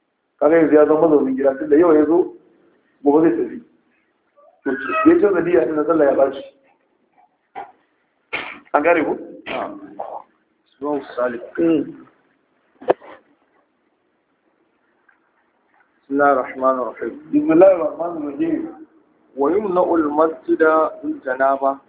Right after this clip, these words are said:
Speaker 2: أو يقرأ القرآن والكتابة.
Speaker 1: ويمنع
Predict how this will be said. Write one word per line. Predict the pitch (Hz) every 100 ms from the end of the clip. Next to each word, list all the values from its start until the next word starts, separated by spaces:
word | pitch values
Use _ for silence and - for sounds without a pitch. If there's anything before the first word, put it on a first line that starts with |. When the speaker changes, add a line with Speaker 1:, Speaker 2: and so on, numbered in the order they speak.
| _ _ 143
Speaker 2:
أو | 160
يقرأ | 175 175 151 147
القرآن | 139 - - 120 - 143 156 151 151 151 139
والكتابة. | 139 - - 123 117 117 - _ _ _ _ - 277
Speaker 1:
ويمنع | 320 427 359